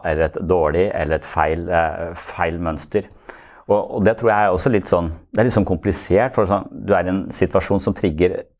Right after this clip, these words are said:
angst, hva er det du gjør automatisk? Blir du sint, eller spiser du noe usunt, eller, eh, blir du helt følelsesmessig nummen? Begynner du å se på Netflix? Altså, hva er, eh, og, og så mange, beskriv så mange som mulig, bli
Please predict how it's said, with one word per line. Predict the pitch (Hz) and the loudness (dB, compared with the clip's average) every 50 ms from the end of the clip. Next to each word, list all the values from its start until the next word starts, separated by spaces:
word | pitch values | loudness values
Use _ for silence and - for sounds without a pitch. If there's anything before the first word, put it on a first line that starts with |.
| - - | -2 0
angst, | 139 147 147 - - | 0 0 0 0 0
hva | 98 80 | 0 0
er | 78 85 | 0 0
det | 95 95 | 0 2
du | 85 80 | 2 2
gjør | 73 78 78 78 - - _ _ _ - - | 2 2 0 -2 -6 -14 _ _ _ -4 -4
automatisk? | - - 82 69 - - - - - - - | -2 0 0 -2 -2 -4 -8 -10 -10 -8 -8
Blir | 71 64 58 | -6 -6 -6
du | 53 - | -6 -8
sint, | - - - 92 98 110 107 - - 71 | -6 -2 0 2 2 0 -2 -4 -4 -4
eller | 64 64 - | -4 -4 -6
spiser | - - - - 85 71 - - - 64 62 65 | -10 -6 -2 0 0 0 0 -2 -2 -2 -2 -2
du | 64 69 | -2 -4
noe | 69 64 - 101 95 90 | -4 -4 0 2 2 2
usunt, | 85 - - - 87 95 98 - - 82 | 2 0 0 2 2 2 0 0 0 2
eller, | 73 69 69 71 69 - - - - - - - - - - - - - | 2 2 2 2 2 0 -4 -12 -14 -14 -14 -16 -16 -16 -18 -8 -2 0
eh, | 80 76 73 73 76 73 | 2 2 2 2 0 0
blir | 67 71 65 | 0 0 0
du | 65 67 67 | 0 0 -2
helt | 69 69 - - | -2 -4 -2 0
følelsesmessig | 78 73 - - - - - - - - 50 53 69 | 0 0 0 -4 -8 -8 -8 -8 -6 -6 -4 -2 0
nummen? | 87 101 98 90 82 90 104 107 104 101 98 90 87 73 | 2 2 4 4 2 2 2 2 2 2 0 -2 -2 0
Begynner | - 78 69 67 | 0 0 0 0
du | - | -2
å | - | -4
se | - - | -6 -8
på | - 65 58 | -6 -4 -2
Netflix? | - - - - - - 110 104 - - - - 95 | -2 -2 -2 -2 -2 0 0 0 0 0 -2 0 0
Altså, | - 101 95 | 2 2 0
hva | 82 98 95 110 123 - - 95 80 80 92 | 2 2 2 2 0 0 0 0 2 2 2
er, | 98 104 | 2 2
eh, | 98 95 95 | 0 0 0
og, | 90 101 - 98 - - 101 | 0 0 0 0 0 -2 -4
og | 98 95 - | -4 -4 -2
så | - 117 113 | 0 0 2
mange, | 120 120 107 92 - - 113 95 | 2 2 2 0 -2 -4 -2 -2
beskriv | 120 - - 107 98 - | 0 0 2 2 2 2
så | - 127 | 2 2
mange | 120 107 82 - | 2 2 2 0
som | - 123 | 0 2
mulig, | 117 104 92 98 98 104 131 139 131 123 | 2 2 2 2 0 0 -2 -2 -2 -4
bli | 101 95 101 | -2 -2 0